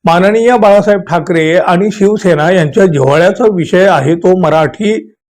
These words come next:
आणि मराठी माणूस. आणि हीच मराठी किंवा मराठी माणूस अडचणीत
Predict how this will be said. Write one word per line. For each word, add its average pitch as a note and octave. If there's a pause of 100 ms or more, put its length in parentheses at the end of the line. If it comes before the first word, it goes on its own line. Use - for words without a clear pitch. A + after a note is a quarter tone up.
(140)
आणि F3+
मराठी D#3
माणूस. C#3
आणि G#3+
हीच A#3+
मराठी E3+ (280)
किंवा C4
मराठी F#3
माणूस D#3 (360)
अडचणीत F3+